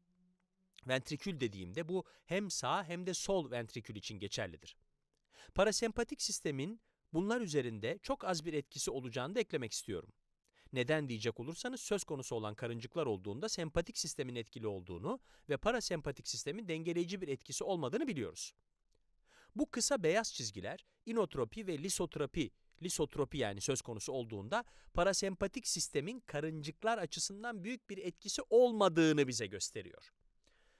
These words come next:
Peki ya sempatik sistem? Kontraktilitenin aksiyon potansiyeli sırasında giren kalsiyum ile alakalı olduğunu hatırlıyorsunuz, değil mi? Bu durumda sempatik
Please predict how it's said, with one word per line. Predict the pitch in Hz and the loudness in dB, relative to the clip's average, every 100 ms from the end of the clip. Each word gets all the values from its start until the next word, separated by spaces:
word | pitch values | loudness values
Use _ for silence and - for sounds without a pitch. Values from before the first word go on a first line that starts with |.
| _ _ | _ _
Peki | 339 - | -4 0
ya | 233 202 | 2 2
sempatik | 202 202 220 214 - | 0 0 -2 -2 -4
sistem? | 127 - 127 226 _ _ _ _ _ _ _ _ _ _ | -4 -4 -8 -10 _ _ _ _ _ _ _ _ _ _
Kontraktilitenin | 151 147 160 143 - 156 180 107 87 170 _ _ - | -2 0 0 -2 -6 -8 -4 -4 -6 -14 _ _ -6
aksiyon | 127 - 131 190 | -4 -2 0 -2
potansiyeli | - 143 131 123 - 117 156 | 0 0 0 -2 -4 -4 -4
sırasında | - 147 127 - 127 113 107 104 98 76 - 90 | -4 -2 -2 0 -2 -6 -8 -4 -2 -4 -8 -6
giren | 123 139 120 98 | 0 0 0 -2
kalsiyum | 143 170 - 127 104 | -2 -2 -4 -6 -8
ile | 101 - | -8 -8
alakalı | 127 131 123 143 147 | -6 -6 -2 -2 -2
olduğunu | 101 95 135 254 | -4 -4 -6 -4
hatırlıyorsunuz, | 202 - 180 170 107 - - - - | -6 -2 2 4 4 0 -12 -18 -8
değil | 285 | -2
mi? | 311 98 _ _ _ _ _ _ _ _ 151 | -2 -4 _ _ _ _ _ _ _ _ -2
Bu | |
durumda | 120 92 80 139 233 _ _ _ - | -2 -4 0 0 0 _ _ _ -8
sempatik | - 120 117 127 202 | -4 -4 -2 -6 -6